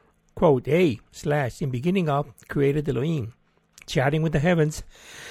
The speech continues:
and chatting with the earth. Comment, this is the point origin of the Torah. Its importance lies in establishing the criterion of validity that every claim must be derived from it.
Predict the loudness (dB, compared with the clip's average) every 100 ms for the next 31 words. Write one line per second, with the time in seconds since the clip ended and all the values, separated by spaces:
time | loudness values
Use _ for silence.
0 | -20 -20 _ _ 2 4 4 6 8 10
1 | 8 6 6 8 10 10 6 -4 -14 -20
2 | -20 -20 -20 _ _ _ 0 2 2 -2
3 | -6 _ _ -18 -10 2 2 4 4 2
4 | 4 4 4 2 6 8 8 2 0 -2
5 | -2 -2 -4 -4 -10 -18 _ _ 0 4
6 | 2 4 4 4 2 4 6 4 2 -4
7 | -6 0 2 2 0 -2 -2 -4 -4 -6
8 | -4 -2 2 4 4 0 -2 -4 0 2
9 | 0 0 -2 -4 -14 -20 -18 2 4 6
10 | 4 2 0 -4 0 4 4 2 0 0
11 | 2 2 2 2 2 4 0 0 -2 0
12 | -2